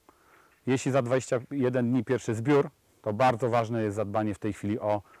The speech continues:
ścianę komórkową właśnie tych owoców, które tu wzrastają. I do tego, e,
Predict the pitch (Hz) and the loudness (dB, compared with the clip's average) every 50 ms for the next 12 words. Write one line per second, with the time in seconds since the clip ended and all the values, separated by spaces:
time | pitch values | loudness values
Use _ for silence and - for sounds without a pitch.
0 | _ _ - - - - - 131 123 120 107 - - 113 107 101 - - 120 113 | _ _ -20 -20 -8 -2 0 0 0 0 -2 -2 -2 -2 -2 -2 0 0 0 2
1 | 98 104 98 95 95 - _ - _ _ - 107 104 120 135 131 123 - - 117 | 2 0 -2 -2 -4 -8 _ -20 _ _ -6 -2 2 2 4 4 2 0 -4 -6
2 | - - 120 - 120 107 113 113 - - 101 - - 110 101 - 107 101 104 107 | -4 -4 -4 -2 0 0 0 0 -2 -4 -6 -4 -4 -4 -4 -4 -4 -4 -2 -2
3 | 107 - - - 95 95 98 107 135 160 185 190 - _ _ - - - - - | -2 -2 0 0 2 2 4 4 2 2 0 -2 -6 _ _ -20 -20 -20 -20 -20
4 | _ _ _ _ _ _ _ _ - 160 165 170 180 170 _ _ - 139 131 127 | _ _ _ _ _ _ _ _ 0 2 2 2 2 -2 _ _ -4 -2 0 2
5 | - 143 135 131 135 131 135 139 127 _ _ _ _ _ _ - - - 113 110 | 2 2 2 4 4 4 4 2 0 _ _ _ _ _ _ -14 -8 -4 -2 -2
6 | 107 104 101 | 0 -2 -2